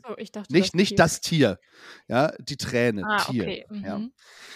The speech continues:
Speaker 2: So, wir können gerne eine kleine Spotify, äh, Suchpause machen, wenn ihr das, äh, gerne braucht. Außer ihr habt spontan einen Song, äh, der euch, äh, zu Tiers oder Tier, äh,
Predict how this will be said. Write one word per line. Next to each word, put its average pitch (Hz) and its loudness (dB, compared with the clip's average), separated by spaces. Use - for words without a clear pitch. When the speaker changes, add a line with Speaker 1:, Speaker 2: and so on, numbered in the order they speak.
Speaker 2:
So, 113 -2
wir 117 -4
können 233 -4
gerne 165 -2
eine 175 -4
kleine 160 -4
Spotify, 156 -4
äh, 135 -2
Suchpause 123 -4
machen, 110 -6
wenn 104 -6
ihr 101 -6
das, 101 -10
äh, 101 -6
gerne 101 -8
braucht. 95 -6
Außer 175 -2
ihr 123 -6
habt - -10
spontan 147 -8
einen 113 -8
Song, 117 -10
äh, 123 -8
der 120 -6
euch, 117 -8
äh, 113 -10
zu - -14
Tiers 143 -4
oder 110 -8
Tier, 156 -4
äh, 113 -8